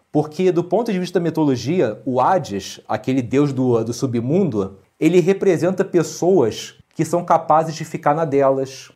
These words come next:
sozinhas, que conseguem entrar em contato com as próprias emoções, que raciocinam bastante e analisam as coisas assim, é, com uma certa distância. Até isso é importante ter.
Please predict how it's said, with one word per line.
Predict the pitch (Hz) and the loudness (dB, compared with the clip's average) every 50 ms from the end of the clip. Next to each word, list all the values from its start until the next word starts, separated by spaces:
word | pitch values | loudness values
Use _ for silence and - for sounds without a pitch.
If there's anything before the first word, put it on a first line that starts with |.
| _ _ | _ _
sozinhas, | - - - 151 151 143 123 117 131 147 147 143 139 131 131 131 127 - - - - _ _ _ _ | -10 -2 0 2 2 2 0 -2 -4 -2 -2 -2 -2 -4 -6 -8 -10 -16 -18 -20 -20 _ _ _ _
que | - 170 | -6 -4
conseguem | 170 - 185 170 165 170 185 185 180 185 | 0 0 0 0 2 0 0 0 0 -2
entrar | 165 170 160 170 | -2 0 0 0
em | 170 | 0
contato | 170 175 165 147 147 147 147 151 - | 2 0 0 2 2 2 0 0 0
com | - | -4
as | 143 - | -6 -4
próprias | - - 139 139 139 147 139 117 | -2 0 0 2 2 2 0 0
emoções, | 143 139 135 120 120 - - - 139 143 139 135 135 123 - - - - _ _ _ _ | 0 -2 -2 -4 -6 -6 -4 -2 -2 -2 -2 -4 -6 -10 -14 -18 -20 -20 _ _ _ _
que | - 160 160 185 175 - - - _ _ | 0 2 2 2 0 -4 -14 -20 _ _
raciocinam | - - - 170 175 175 - 180 156 - - 185 185 175 | -10 -2 0 0 0 0 0 -2 -2 0 0 0 0 2
bastante | 151 170 180 180 180 - - - 165 170 175 170 170 - - 175 | 4 2 2 2 0 -4 0 2 2 2 2 0 -4 -6 -6 -6
e | 165 156 156 147 | -6 -2 0 2
analisam | 147 151 156 151 143 135 143 156 143 160 156 | 2 2 2 2 2 2 2 0 0 0 -2
as | 139 - - | -2 -4 -4
coisas | - - 151 143 139 143 | -2 -2 -2 0 0 -2
assim, | 139 135 - - 143 143 151 151 - - - _ _ _ | -4 -4 -4 -4 -4 -4 -6 -8 -12 -20 -20 _ _ _
é, | - 127 131 131 131 131 131 127 | -6 -2 0 2 2 2 2 2
com | 127 127 147 | 0 -2 -2
uma | 151 143 139 | 0 0 0
certa | - 151 143 143 151 139 | 0 -2 -4 -2 -4 -4
distância. | 123 139 131 - - - 143 143 143 143 139 - - 143 131 135 - - - - _ | -4 -6 -8 -6 -2 0 0 0 0 -2 -4 -4 -4 -4 -4 -6 -8 -18 -20 -10 _
Até | - 156 165 170 - 269 277 | 0 0 0 2 2 2 4
isso | 208 180 233 302 294 - - - - | 4 4 2 0 0 -4 -10 -10 -4
é | - 160 | -2 -2
importante | 165 165 - 156 139 - - 147 143 139 - - | -2 0 0 0 0 0 0 0 0 0 -2 -6
ter. | - - 104 101 92 90 | -4 -2 -2 -2 -2 -4